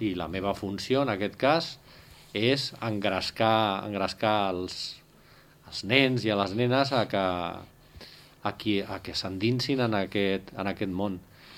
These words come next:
Sempre d'una manera, això sempre ho dic, amb una manera molt precavida, perquè és un món molt, molt inestable. O sigui, tot el món de,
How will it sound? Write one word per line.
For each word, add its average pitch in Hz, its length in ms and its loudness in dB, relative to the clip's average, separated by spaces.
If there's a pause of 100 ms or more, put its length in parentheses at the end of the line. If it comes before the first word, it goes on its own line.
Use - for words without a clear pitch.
(160)
Sempre 160 400 10
d'una 156 200 8
manera, 139 460 6
això 117 180 -2
sempre 139 300 0
ho 98 60 2
dic, 92 180 0 (400)
amb 117 160 0
una 143 480 6
manera 117 420 4
molt 127 320 4
precavida, 104 540 4
perquè 98 320 0
és 104 160 -2
un 127 80 0
món 123 240 2
molt, 113 360 0
molt 107 220 0
inestable. 82 720 -4
O - 20 -16
sigui, 85 360 -8 (360)
tot 135 220 4
el 143 120 8
món 120 240 2
de, 107 140 6